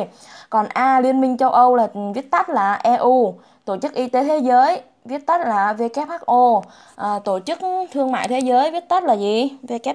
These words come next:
T O ha. Câu chín,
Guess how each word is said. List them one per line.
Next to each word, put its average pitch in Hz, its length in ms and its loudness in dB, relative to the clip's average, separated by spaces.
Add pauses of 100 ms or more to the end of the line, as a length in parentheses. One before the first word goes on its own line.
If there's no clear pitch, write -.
(100)
T 262 60 -2
O 240 320 2
ha. 226 200 -2 (2250)
Câu 269 140 0
chín, 254 340 -4